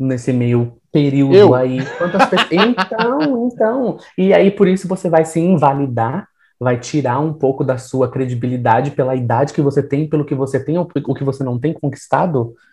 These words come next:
Speaker 1: Tipo, isso é muito idiotice, entendeu? Eu acho isso bizarro, bizarro, bizarro.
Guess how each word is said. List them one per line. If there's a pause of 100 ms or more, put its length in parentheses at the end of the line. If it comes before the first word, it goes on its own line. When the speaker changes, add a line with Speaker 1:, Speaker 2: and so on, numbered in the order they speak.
(320)
Speaker 1:
Tipo,
isso
é
muito
idiotice,
entendeu?
Eu
acho
isso
bizarro,
bizarro,
bizarro.